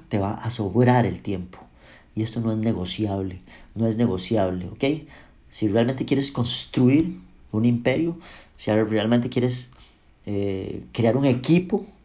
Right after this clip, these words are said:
gigante de alto desempeño, si realmente quieres hacer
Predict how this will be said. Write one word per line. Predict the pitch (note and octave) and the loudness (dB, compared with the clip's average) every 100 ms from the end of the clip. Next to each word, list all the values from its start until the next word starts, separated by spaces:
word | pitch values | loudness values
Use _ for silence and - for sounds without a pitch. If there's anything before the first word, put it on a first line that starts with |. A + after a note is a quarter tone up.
| _ - - | _ -20 -2
gigante | C3+ A#2 A#2 C3+ B2+ | 2 4 4 2 -2
de | C3 A2 | 0 0
alto | G#2 - | 0 -2
desempeño, | A#2+ A2 F#2+ A2 C3+ D3 D#3 - - - | 0 -2 -2 0 0 -4 -12 -18 -20 -14
si | - | -2
realmente | A#2 A#2 C3+ C3 | 2 2 0 -2
quieres | C3+ C3+ | 0 0
hacer | B2+ B2+ - | 0 -2 -6